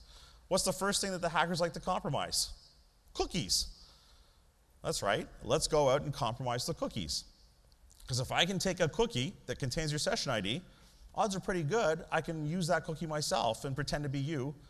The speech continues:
going at that cloud application. I don't even need your credentials. You've already authenticated. If I can get that cookie,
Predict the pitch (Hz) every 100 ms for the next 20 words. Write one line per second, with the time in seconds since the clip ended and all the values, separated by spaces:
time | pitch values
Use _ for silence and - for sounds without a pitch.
0 | - - _ - 113 104 101 127 131 175
1 | 165 120 117 98 92 - 147 165 156 151
2 | 117 107 131 151 156 185 - 78 - 131
3 | 131 131 131 135 135 160 165 139 104 87
4 | 82 - - - - - 135 147 147 151
5 | 139 165 143 196